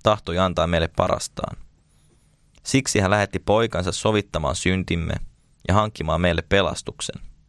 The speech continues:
Jeesus luopui omasta asemastaan ja nöyrtyi kurjan ja köyhän osaan, päätyen ristiinnaulittavaksi kahden rikollisen väliin. Nyt Jeesus on noussut kuolleista ja hän istuu Isän oikealla puolella.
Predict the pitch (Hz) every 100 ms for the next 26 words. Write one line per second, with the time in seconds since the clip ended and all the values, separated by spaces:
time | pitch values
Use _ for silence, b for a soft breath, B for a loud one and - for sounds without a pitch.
0 | _ _ _ _ _ - 120 160 156 107
1 | 110 113 - 85 58 113 117 - 69 101
2 | 104 87 90 - 58 50 - - - 90
3 | 107 107 90 - - 104 107 101 95 107
4 | - - 104 92 82 95 - 82 - -
5 | - _ 101 110 113 87 92 113 - 90
6 | 87 87 82 - 58 - - - - -
7 | - 113 85 98 - 67 64 - 78 80
8 | 71 - - - _ _ _ _ _ _
9 | _ _ _ _ _ _ _ _ _ -
10 | _ 110 139 117 120 120 - 85 95 104
11 | - - - 98 104 101 92 - - 95
12 | - - 95 95 110 - 92 87 - 95
13 | 98 92 82 71 - 95 87 58 50